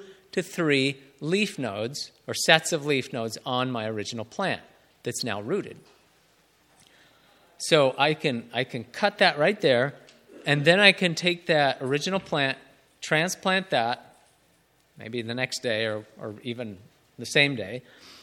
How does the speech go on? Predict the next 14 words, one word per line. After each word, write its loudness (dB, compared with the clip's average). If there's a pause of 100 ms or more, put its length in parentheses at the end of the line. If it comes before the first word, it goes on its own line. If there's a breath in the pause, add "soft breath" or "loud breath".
(220 loud breath)
stick -4
that 6
in 2
a 2
four-inch 0
pla-, 2 (200)
uh, -2
pot. 0
You're -4
giving -2
it -8
new -2
soil, 2 (800 loud breath)
and 0